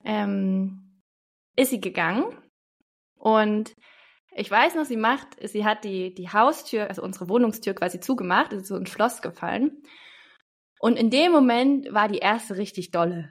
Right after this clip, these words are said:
Welle. Und ich musste richtig, also das erste Mal auch so ein bisschen Laute von mir geben, ne? Also nicht, dass ich, äh, äh, das willentlich gemacht habe, sondern es kam einfach so raus, so. Das ist so, puh, jetzt, ja, boah, jetzt, jetzt, jetzt muss irgendwie mal aus meinem Inneren was raus, ne?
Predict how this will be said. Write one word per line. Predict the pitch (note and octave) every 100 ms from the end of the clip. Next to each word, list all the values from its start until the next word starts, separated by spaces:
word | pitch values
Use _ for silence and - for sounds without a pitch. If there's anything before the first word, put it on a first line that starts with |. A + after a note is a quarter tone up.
| _
Welle. | E3+ F3 D#3 -
Und | F#3
ich | - A#3
musste | A3+ A#3+ A3
richtig, | A#3 C4+ -
also | G3 G3
das | -
erste | B3
Mal | A#3+
auch | G#3+
so | G#3+
ein |
bisschen | G#3+ - F#3+ F#3+ F#3+
Laute | F#3 F3+ F#3 G#3+ F3+
von | E3 E3
mir | D#3+
geben, | - F#2+ - F3
ne? | C4+
Also | E4 G#3
nicht, | G#3 A#3+ C4 - G#3+
dass | G#3
ich, | G3+ - -
äh, | F3+ E3+ E3+ E3+ _ _ _ _ _ _
äh, | - - D#3+
das | F#3 F#3 F3+
willentlich | C#4 F#4 F4 E4+
gemacht | C4 C4+ C4+
habe, |
sondern | B3 A#3
es |
kam | - C#4
einfach | C4+ A3
so | G3+
raus, | F3+ D#3+ E3 E3
so. | D#3+ D3+
Das | F#3+ G3
ist | G3
so, | F3+ F3+ - -
puh, | - D#4+ E4 F#3+
jetzt, | F3 F3+
ja, | G#3 G3+ F3+
boah, | - B3 E3 D3+
jetzt, | F#3+ B3+ -
jetzt, | A#3 B3 -
jetzt | A#3 B3+ -
muss | A#3 D4
irgendwie | - B3+ B3 A#3
mal | G#3+
aus | A3 A3+
meinem | G#3+
Inneren | - G#3+ G#3+ G#3 F#3+
was | F#3+ F#3
raus, | E3 E3 -
ne? | -